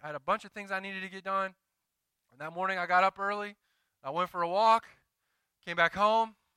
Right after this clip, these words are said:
My wife comes to me, and she says, "I, uh, I locked us out of the house." And I mean, I don't really get mad. I mean, I used, I used to have a problem with anger and frustration, and, but I just told her, I said,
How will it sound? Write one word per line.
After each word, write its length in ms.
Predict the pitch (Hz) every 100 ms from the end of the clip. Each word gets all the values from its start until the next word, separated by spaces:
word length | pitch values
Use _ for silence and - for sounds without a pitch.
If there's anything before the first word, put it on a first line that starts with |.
| _ _ _ _ _ _ -
My 60 |
wife 200 | 143 170
comes 240 | - 208 208
to 100 | 214
me, 100 | 214
and 60 | 190
she 120 | -
says, 340 | - 147 143
"I, 220 | 139 135
uh, 220 | 131 123 117 _ _ _ _ _ _ - -
I 60 |
locked 280 | 135 170 180
us 100 | 170
out 160 | 175 160
of 60 |
the 60 | 143
house." 400 | 135 107 _ _ _ _ _ _ _ _ _ _ _ _ _ _ _ _ _ _ _ _ _ _ _ _ _ _ _ _ _ _ _ _ _ _ _ _ _ _ _ -
And 80 |
I 40 | 233
mean, 140 | 285
I 180 | 311 349
don't 100 | 220
really 240 | 196 214
get 180 | 156 143
mad. 460 | 139 160 202 208 196 -
I 40 |
mean, 140 | 160
I 40 | 202
used, 260 | 240 - -
I 80 | 190
used 120 | 202
to 60 | 180
have 100 | 165
a 60 |
problem 400 | 135 170 185 180
with 120 | 139 -
anger 380 | 156 180 180 170
and 100 | 135
frustration, 680 | 175 175 - 175 180 185
and, 140 | 170 156 _ _ _ _ _ _ _ _ _ _ _ _
but 100 | 160
I 160 | 190 311
just 260 | 320 -
told 260 | 202 202 262
her, 140 | 190
I 120 | 127 139
said, 320 | - 139